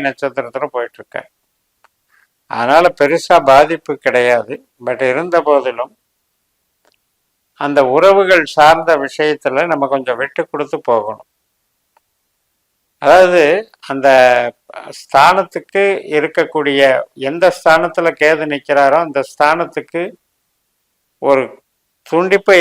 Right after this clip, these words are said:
ஏற்படுத்திக்கிட்டே இருப்பார், அந்த ஸ்தானத்தை கெடுத்துக்கிட்டே இருப்பார். அதனால இப்ப புதுசா வரன் பார்க்கறதுக்கு தாமதமாகிறது, கணவன் மனைவி உறவுல வந்து அந்த ஈகோ கிளாஷ் பின் இது பண்ணிட்டு இருக்கிறது,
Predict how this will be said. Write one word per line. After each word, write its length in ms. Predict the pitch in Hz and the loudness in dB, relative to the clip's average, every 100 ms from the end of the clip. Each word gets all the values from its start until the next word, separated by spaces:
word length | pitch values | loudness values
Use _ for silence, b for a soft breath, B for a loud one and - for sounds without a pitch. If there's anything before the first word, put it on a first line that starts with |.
| 160 | 4
ஏற்படுத்திக்கிட்டே 640 | 147 - 160 - 131 151 | 2 -4 -8 -8 -4 0
இருப்பார், 360 | 139 - 127 117 | 0 0 -4 -2
அந்த 240 | 120 120 - | -6 -6 -2
ஸ்தானத்தை 460 | 147 165 175 170 - | 2 2 2 -4 -2
கெடுத்துக்கிட்டே 480 | 151 151 160 147 160 | -2 -2 -10 -2 -2
இருப்பார். 300 | - - 120 _ _ _ _ _ _ _ _ _ _ _ _ _ _ _ _ _ _ _ | -2 -8 -12 _ _ _ _ _ _ _ _ _ _ _ _ _ _ _ _ _ _ _
அதனால 420 | 135 135 160 170 | -10 -2 0 2
இப்ப 260 | 170 151 139 | 2 0 -2
புதுசா 380 | 156 170 170 185 156 | -2 -4 0 2 4
வரன் 340 | 147 165 160 156 | 4 4 2 4
பார்க்கறதுக்கு 540 | 147 143 135 147 147 - | 4 2 -6 -8 -8 0
தாமதமாகிறது, 920 | 139 139 139 139 135 127 127 117 127 139 - _ _ _ _ _ _ _ _ | 2 2 -2 -2 -2 -2 -4 -6 -8 -8 -12 _ _ _ _ _ _ _ _
கணவன் 400 | _ 135 151 165 | _ -2 0 0
மனைவி 300 | 160 151 143 131 | -2 -2 -2 -2
உறவுல 460 | 139 156 156 156 143 | -2 -2 -2 -2 -2
வந்து 280 | 139 135 156 | -2 -6 -10
அந்த 180 | 147 135 | -10 -14
ஈகோ 460 | 135 143 143 139 - | -14 -10 -4 -4 -2
கிளாஷ் 320 | 139 139 135 131 - | -2 0 -2 -14 -12
பின் 180 | 135 135 - | -12 -10 -12
இது 180 | 143 131 | -10 -6
பண்ணிட்டு 400 | 131 131 123 - | -6 -8 -12 -14
இருக்கிறது, 540 | 117 117 110 113 135 | -18 -14 -14 -12 -14